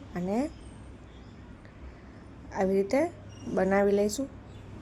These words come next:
તો આ વેફર છે એ ફટાફટ બની જાય છે અને એકદમ સોફ્ટ બને છે. તો નાના બાળક માટે પણ, અ, ફાયદાકારક છે અને આપણા માટે પણ,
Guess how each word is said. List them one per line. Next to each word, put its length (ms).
તો 100
આ 260
વેફર 340
છે 100
એ 100
ફટાફટ 480
બની 300
જાય 180
છે 140
અને 240
એકદમ 360
સોફ્ટ 380
બને 300
છે. 140
તો 220
નાના 260
બાળક 400
માટે 240
પણ, 260
અ, 220
ફાયદાકારક 580
છે 180
અને 260
આપણા 260
માટે 280
પણ, 240